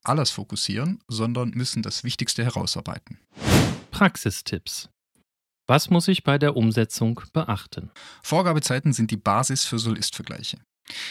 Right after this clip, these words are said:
Speaker 1: Sie müssen anspruchsvoll und realistisch zugleich sein. Das bedeutet, sie werden an guten Tagen erreicht und an schlechten eben nicht. Wenn du Vorgabezeiten richtig bestimmt hast, siehst du manchmal, dass die Zeit grün ist, also erreicht wurde,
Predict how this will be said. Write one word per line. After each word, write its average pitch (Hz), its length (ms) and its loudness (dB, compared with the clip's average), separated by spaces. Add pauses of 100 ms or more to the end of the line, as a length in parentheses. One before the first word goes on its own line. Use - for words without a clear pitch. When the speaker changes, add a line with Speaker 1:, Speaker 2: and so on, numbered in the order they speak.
Speaker 1:
Sie - 140 0
müssen 160 400 2
anspruchsvoll 170 880 0
und 165 240 4
realistisch 127 480 0
zugleich - 380 -6
sein. - 320 -8 (280)
Das 104 140 -2
bedeutet, 107 500 -2
sie 113 160 -2
werden 113 160 2
an 101 200 -4
guten 170 260 0
Tagen 117 280 0
erreicht 95 520 -2
und 147 220 4
an 110 80 0
schlechten 110 400 -4
eben 107 280 -2
nicht. - 380 -8 (920)
Wenn 120 180 2
du 131 300 -2
Vorgabezeiten 156 840 -2
richtig - 380 -4
bestimmt 127 400 -2
hast, - 280 0
siehst 143 280 4
du 120 60 0
manchmal, 123 600 -2 (320)
dass 110 280 -2
die - 180 -10
Zeit - 340 -8
grün 120 260 0
ist, 208 200 0
also 104 180 -2
erreicht 90 400 -6
wurde, 117 260 -2